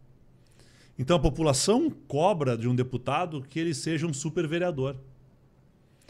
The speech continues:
Que ele represente a casa da, ou que ele resolva um micro problema e a gente tropeça no macro. O pessoal tá preocupado com a brita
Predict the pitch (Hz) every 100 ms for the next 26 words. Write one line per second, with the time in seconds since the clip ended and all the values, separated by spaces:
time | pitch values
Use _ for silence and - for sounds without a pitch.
0 | - _ - 143 147 147 143 139 160 135
1 | 147 143 151 - - - _ 147 135 170
2 | 160 147 180 196 165 160 170 196 175 135
3 | 139 127 160 151 110 117 123 147 - 175
4 | 147 139 127 135 143 131 98 - - -
5 | - _ _ _ _ _ - 127 151 135
6 | 156 139 131 - 135 131 107 92 - -
7 | - - - 139 104 120 160 - 180